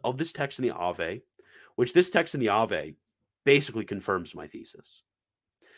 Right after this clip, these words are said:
because it, it really makes no sense, uh, f-, for Saint Thomas to be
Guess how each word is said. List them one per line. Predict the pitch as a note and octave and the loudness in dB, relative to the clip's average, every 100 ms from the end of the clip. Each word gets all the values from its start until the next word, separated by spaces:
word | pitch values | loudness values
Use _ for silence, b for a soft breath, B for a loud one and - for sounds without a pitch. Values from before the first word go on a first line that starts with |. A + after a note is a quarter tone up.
| b b | b b
because | B2 | -2
it, | D3 - _ - | -2 -2 _ -2
it | C3 | 2
really | C#3+ F3 D#3+ | 6 8 8
makes | B2+ B2 A#2+ | 6 0 0
no | G#2+ | 0
sense, | G2 F#2 D2+ - - _ _ _ _ _ _ _ _ _ _ _ - _ | 0 -6 -6 -12 -14 _ _ _ _ _ _ _ _ _ _ _ -20 _
uh, | G2 F#2+ F#2 | -2 0 0
f-, | F#2 - - _ | -4 -14 -20 _
for | - - G#2 F#2 | -14 -4 0 0
Saint | F#2 A#2 - | -2 -6 -6
Thomas | - G#2 F#2+ F#2 | -6 -4 -4 -8
to | - | -10
be | F2+ F2 E2 | -12 -12 -14